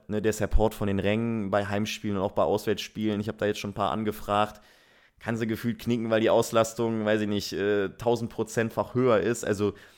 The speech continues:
die Hütte wird immer von unserer Seite aus brennen, also der Support von den Rängen wird immer da sein. Und wenn man das dann einigermaßen, ne, die Spieler das so ein bisschen, die, die jetzt neu dazugekommen sind, das verstehen, dann denke ich, hat man eigentlich alles so von außen und drumherum,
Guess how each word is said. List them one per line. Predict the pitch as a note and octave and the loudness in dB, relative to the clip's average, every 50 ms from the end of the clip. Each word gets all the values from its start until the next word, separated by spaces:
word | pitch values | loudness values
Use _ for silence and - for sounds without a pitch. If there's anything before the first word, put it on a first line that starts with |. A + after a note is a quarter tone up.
| _ _ _ _ _ - | _ _ _ _ _ -20
die | F#2 F2+ G#2 G#2 G#2 F#2 | -16 -10 -8 -8 -6 -6
Hütte | F#2 A#2+ - - C3 G#2+ | -6 -8 -4 -4 -2 -2
wird | A2+ - - - | -2 -4 -2 -4
immer | B2 D3 C3 G2+ F#2 | -2 2 2 2 0
von | - - G2 F#2 F#2+ | 0 -4 -6 -4 -4
unserer | G#2 F#2+ G2+ G2 | -2 -2 -2 0
Seite | F#2+ G2+ G2 G#2 - A2 | 0 2 0 0 2 0
aus | F2+ F#2+ - - | -2 -2 -4 -8
brennen, | - G2+ G2+ A2 | -6 -4 -2 -2
also | G#2 G2+ F#2+ G2 | -2 -2 -2 -2
der | F#2+ F#2+ | -2 -2
Support | - - F#2 - - G#2+ G#2+ - | -4 -6 -10 -8 -4 -4 -4 -4
von | - G#2+ G2+ | -4 -6 -6
den | G2 F#2+ F#2 | -4 -4 -4
Rängen | F#2+ G2+ G#2+ G2+ - - | -4 -4 -4 -6 -8 -8
wird | G#2+ F#2+ A2 A2 - | -4 -4 -4 -4 -2
immer | - G2+ G#2+ A2+ G2+ | -2 0 0 2 2
da | F#2+ G2+ G2+ G#2 G2+ | 2 2 2 2 2
sein. | F2+ G2 G2 A2 A#2+ B2 A#2+ | 2 4 4 4 4 2 2
Und | G2 G2+ G2 | 0 -2 -2
wenn | F#2+ G2 | -2 0
man | G2+ G2 G2 | 0 0 0
das | G2 G2 - - | 0 -2 -2 -4
dann | G2+ G2 F#2+ | -4 -4 -2
einigermaßen, | D2+ F#2 G#2 A2 G#2+ G#2 G2+ G2 G2 G2+ G#2+ G#2+ - A2+ G#2 | -2 -2 -2 -2 0 0 0 2 2 2 0 0 -2 -4 -4
ne, | G#2+ A2 | -4 -4
die | A2 G#2+ | -4 -6
Spieler | G2+ - - - A#2 A2 G#2+ | -8 -8 -8 -4 0 0 2
das | G2 G#2 G#2 - | 2 2 0 -2
so | - | -4
ein | G2 | -6
bisschen, | G#2+ G#2+ - - A2+ G2+ G2+ G2 - - - - - _ - | -6 -6 -4 -2 -2 -2 -2 -4 -6 -16 -20 -20 -20 _ -16
die, | F#2+ F2 | -14 -10
die | F#2+ F#2 | -6 -6
jetzt | F#2 F2+ - - | -6 -6 -4 -4
neu | G2 G2 | -2 0
dazugekommen | G2 F#2 - - A#2+ A2 A2 G#2+ - G#2 G#2 G#2 | 0 -2 -2 -4 -4 -4 -4 -2 -2 -2 -2 -2
sind, | G2 G2 F2+ - | -2 -4 -4 -4
das | F#2+ - | -6 -6
verstehen, | - - G2 - - - - G2+ G2+ A2 A#2+ A#2 G2+ | -6 -12 -10 -10 -10 -8 -6 -4 -2 -2 0 0 0
dann | G2+ F#2+ G2 F#2 - - - - _ _ _ _ _ _ - - | 2 0 0 -2 -4 -12 -20 -20 _ _ _ _ _ _ -12 -6
denke | - G#3+ A2 | -6 -4 -4
ich, | A2+ - A2+ | -4 -6 -8
hat | A2 - | -8 -4
man | - A2+ G#2+ | -2 -2 0
eigentlich | E2+ D#2+ G#2+ A2 G#2+ G#2 - - | 0 -2 -4 -4 -6 -8 -6 -4
alles | - A2 A2+ A2+ G#2+ - - | -2 -2 -2 -2 -4 -6 -6
so | G#2 G#2+ G#2+ G#2+ G#2+ G#2+ G#2 F#2 - - | -4 -4 -2 -2 -2 -2 -2 -4 -6 -10
von | - - G#2+ G2 | -10 -8 -8 -6
außen | - - G2 G2+ A2+ - - G#2+ | -2 0 0 0 0 0 -2 -4
und | G2+ - | -4 -2
drumherum, | G#2 G#2 G2+ F#2 F#2+ G2+ A2 A2 A2 | -2 -2 -2 0 0 -2 -2 -2 -4